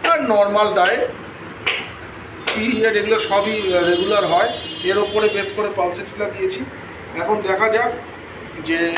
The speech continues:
কী হতে পারে। আশা রাখবো এই patient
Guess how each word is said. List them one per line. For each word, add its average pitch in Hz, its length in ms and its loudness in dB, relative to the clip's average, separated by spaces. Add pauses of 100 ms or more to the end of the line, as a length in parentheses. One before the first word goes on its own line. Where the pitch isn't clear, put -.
(460)
কী 180 140 -2
হতে 165 300 0
পারে। 160 200 0 (1200)
আশা 214 300 0
রাখবো 233 460 2
এই 233 180 4
patient 208 340 -2